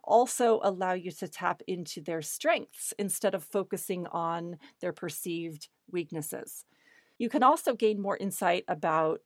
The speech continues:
behavior or relationship patterns that come up over and over again, or challenges you keep experiencing,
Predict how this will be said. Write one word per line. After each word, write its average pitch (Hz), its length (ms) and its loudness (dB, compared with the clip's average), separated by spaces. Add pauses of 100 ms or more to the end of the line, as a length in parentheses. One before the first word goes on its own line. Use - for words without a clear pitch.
(100)
behavior 214 1160 0
or 160 580 -2
relationship 226 680 0
patterns 202 800 2
that 170 200 0
come 180 280 -2
up 240 180 4
over 208 320 4
and 196 80 -2
over 196 300 -2
again, 180 720 0
or 175 380 0
challenges 208 760 0
you 196 100 -6
keep 202 300 -6
experiencing, 185 1160 -4